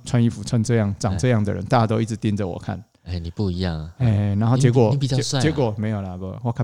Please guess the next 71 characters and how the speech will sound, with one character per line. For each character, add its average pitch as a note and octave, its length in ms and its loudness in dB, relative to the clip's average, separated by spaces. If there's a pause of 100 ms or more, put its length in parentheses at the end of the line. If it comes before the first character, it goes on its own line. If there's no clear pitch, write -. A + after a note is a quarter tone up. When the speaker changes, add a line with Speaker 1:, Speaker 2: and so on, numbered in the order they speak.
Speaker 1:
白， G2 200 -4
我 G#2 100 -2
后 C3 80 4
来 A#2+ 80 4
发 A#2 140 2
觉 G#2+ 100 0
我 F#2 100 0
是 G#2 120 -6
最 G#2+ 180 -2
白 - 200 -10
的。 - 180 -12
Speaker 2:
哦。 F2+ 120 -6 (300)
Speaker 1:
然 C3 100 2
后 C3 60 6
结 C3 140 4
果 D3 100 6 (380)
一 B2+ 60 -2
进 C3+ 260 2
去 A#2+ 280 2 (760)
看 C#3+ 160 6
到 B2+ 160 10
我 G2 120 4
的 F#2 80 -2
时 G#2 140 -2
候， A#2+ 80 2
我 G#2 80 0
就 A#2+ 120 2
问 A#2+ 200 2
医 G#2+ 120 0
生 G#2 200 0
嘛， G2 280 -2
Speaker 2:
嗯。 F#2 160 -2
Speaker 1:
医 B2 40 -4
生 B2 160 2
是 B2+ 60 6
汉 B2 200 0
族 G2+ 260 -2
人， G2 120 -2 (200)
Speaker 2:
嗯。 E2 140 -8 (340)
Speaker 1:
问 C3+ 120 0
他 A#2+ 140 4
说 A#2 240 -2
：“啊，” C#3+ 160 -4 (880)
就 C#3 100 -4
是 C3+ 100 -2
他 - 200 0
帮 C#3 180 4
我 A2 140 0
一 C#3 100 0 (100)
吊 C3 200 4
点 G2 240 0
滴 G2+ 220 0
啦， G2 200 -6
Speaker 2:
是， - 140 -4
Speaker 1:
他 G2 60 0
吊， G#2+ 220 0
Speaker 2:
是， - 60 -2
是。 - 20 0
Speaker 1:
一 - 40 -2
边 A2+ 180 4
吊 A#2 200 4
我 F#2+ 100 2
就 A#2 160 4
好 G#2+ 180 2
奇， - 160 -6
我 - 80 -4
问 A#2+ 140 -2
他 G#2+ 100 2
说 C#3 160 -6
：“啊， B2+ 140 0 (480)
啊， C#3 100 -6